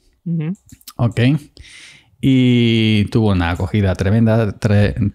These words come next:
Speaker 2: mm, treinta y cuatro mil seiscientos, eh, visualizaciones. Ah, ah, no, trescientos cuarenta y seis. <laughs> Digo, coño, este,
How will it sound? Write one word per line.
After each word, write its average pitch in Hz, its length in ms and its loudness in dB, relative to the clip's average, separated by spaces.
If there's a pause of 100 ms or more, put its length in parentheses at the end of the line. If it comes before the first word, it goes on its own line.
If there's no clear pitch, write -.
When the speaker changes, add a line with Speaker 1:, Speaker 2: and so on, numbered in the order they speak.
(180)
Speaker 2:
mm, 101 600 0
treinta 107 300 0
y - 20 -4
cuatro 104 260 -2
mil 107 160 2
seiscientos, 117 760 -2 (400)
eh, 104 500 2
visualizaciones. 110 800 -2 (480)
Ah, 107 280 -4 (140)
ah, 107 120 -2
no, 101 240 -2
trescientos 110 340 -4
cuarenta 123 280 0
y 90 40 -2
seis. 101 280 -2
<laughs> 127 60 2
Digo, 98 140 0
coño, 101 240 2
este, - 220 -8